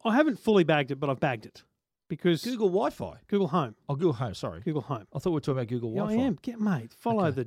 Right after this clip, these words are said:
Speaker 1: dot, mate. The
Speaker 2: Okay.
Speaker 1: bouncing ball,
Speaker 2: All right,
Speaker 1: right?
Speaker 2: sorry.
Speaker 1: Most of the hype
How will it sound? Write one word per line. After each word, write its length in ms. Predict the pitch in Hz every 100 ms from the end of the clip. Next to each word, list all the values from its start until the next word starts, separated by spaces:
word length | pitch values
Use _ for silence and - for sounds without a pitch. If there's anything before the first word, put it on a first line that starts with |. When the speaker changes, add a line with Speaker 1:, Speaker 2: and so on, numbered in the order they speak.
| -
Speaker 1:
dot, 260 | 214 175 143
mate. 240 | 196 240 -
The 60 | 254
Speaker 2:
Okay. 160 | 254
Speaker 1:
bouncing 500 | 269 220 190 143 123 -
ball, 380 | 269 240 165 196
Speaker 2:
All 180 | 202 208
right, 60 | 220 269 220
Speaker 1:
right? 60 |
Speaker 2:
sorry. 400 | - 175 190 208 185
Speaker 1:
Most 320 | 233 214 233
of 80 | 190
the 120 | 143
hype 280 | 156 117